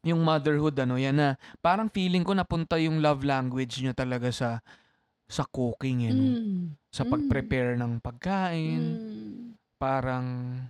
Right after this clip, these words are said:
Speaker 1: yun, ano, parang iba't ibang phases ng buhay natin. Siguro, minsan, ups and downs din yung,
Speaker 2: Mm.
Speaker 1: yung finances natin, pero yung
Speaker 2: Oo.
Speaker 1: pagkain, staple talaga.
Speaker 2: Mm.
Speaker 1: And I feel like yan yung,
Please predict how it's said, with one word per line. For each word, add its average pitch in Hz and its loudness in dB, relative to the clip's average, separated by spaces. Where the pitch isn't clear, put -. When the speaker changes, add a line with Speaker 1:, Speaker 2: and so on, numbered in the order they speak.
Speaker 1:
yun, 277 2
ano, 240 4
parang 208 2
iba't 202 0
ibang 190 2
phases 170 0
ng 160 2
buhay 147 2
natin. 135 0
Siguro, 214 -2
minsan, 175 0
ups - -6
and 147 0
downs 135 -2
din 139 2
yung, 139 0
Speaker 2:
Mm. - -10
Speaker 1:
yung 131 0
finances 139 0
natin, 214 -2
pero 151 0
yung - 4
Speaker 2:
Oo. - -6
Speaker 1:
pagkain, 117 0
staple 135 -2
talaga. 113 -2
Speaker 2:
Mm. 175 -6
Speaker 1:
And 135 -2
I 147 -2
feel 143 -2
like 143 -6
yan 139 0
yung, 139 0